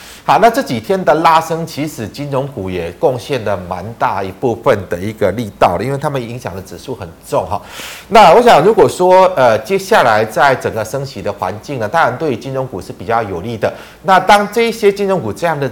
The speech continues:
走，那大家要想到的是，其实市场很多资金没有离开股市的，还不愿意离开股市的，都一直有往这种比较安全性、防御性的标的在走。所以你才会看到，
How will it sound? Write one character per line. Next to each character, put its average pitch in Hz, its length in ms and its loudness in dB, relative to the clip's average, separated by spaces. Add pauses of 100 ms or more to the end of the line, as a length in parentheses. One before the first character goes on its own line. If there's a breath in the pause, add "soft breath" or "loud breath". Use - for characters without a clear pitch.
走， 98 320 0 (180)
那 160 80 0
大 160 180 2
家 147 160 4
要 156 60 4
想 107 240 -6 (100)
到 127 140 2
的 107 80 -4
是， 107 200 -8 (300 loud breath)
其 233 140 -2
实 196 100 4
市 233 180 0
场 147 300 2
很 104 180 -2
多 151 200 2
资 151 220 -10
金 143 420 -8
没 135 160 -2
有 170 140 4
离 110 200 -2
开 139 240 0
股 117 200 -6
市 147 280 -6
的， 104 220 0 (320 loud breath)
还 139 140 2
不 143 120 0
愿 175 100 4
意 - 20 2
离 139 140 -2
开 151 100 2
股 110 180 -4
市 151 140 -4
的， 117 100 2
都 147 200 0
一 196 100 -2
直 123 240 -6
有 123 180 -2
往 139 360 0
这 147 120 -6
种 117 200 -6
比 90 80 -12
较 131 140 -2
安 123 200 -4
全 98 160 -8
性、 117 200 -12
防 104 220 -4
御 113 60 -8
性 107 260 -10
的 90 160 -6 (320)
标 110 160 2
的 117 120 -6
在 110 180 -2 (120)
走。 - 180 -4 (920 loud breath)
所 196 160 4
以 202 40 4
你 143 100 0
才 135 180 4
会 165 100 6
看 160 280 0
到， 131 160 4